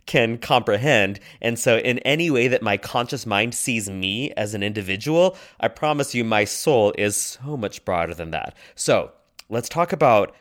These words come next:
collective consciousness. Picture an ocean, and let's call this ocean the ocean of consciousness. This ocean is unlimited, it's vast, it's all-encompassing, and it's everything. So we call it collective consciousness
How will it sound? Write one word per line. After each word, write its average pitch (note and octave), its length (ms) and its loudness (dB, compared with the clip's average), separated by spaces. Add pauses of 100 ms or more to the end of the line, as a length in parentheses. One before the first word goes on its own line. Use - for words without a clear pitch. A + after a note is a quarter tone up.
(100)
collective A2 420 -2
consciousness. - 760 -10 (800)
Picture B2 640 2 (100)
an G#2+ 200 -8
ocean, - 500 -14 (520)
and A#2+ 340 -2
let's - 220 -2
call F3 280 0
this D3+ 260 -2
ocean A#2+ 340 -2
the G2+ 240 -6
ocean A2 640 -4 (260)
of A2 140 -6
consciousness. - 800 -8 (220)
This A#2+ 260 -4
ocean C#3+ 460 -2
is A2 240 -4
unlimited, C3 640 -4 (160)
it's - 180 -6
vast, G#2+ 540 -4 (100)
it's A2 240 -10 (140)
all-encompassing, C#3+ 800 -2
and F#2+ 100 -6
it's - 160 -10 (140)
everything. G2+ 720 -10 (420)
So A#2 280 2
we A2+ 120 0
call C#3 280 0
it - 80 -2
collective C3+ 640 -4
consciousness A#2+ 640 -4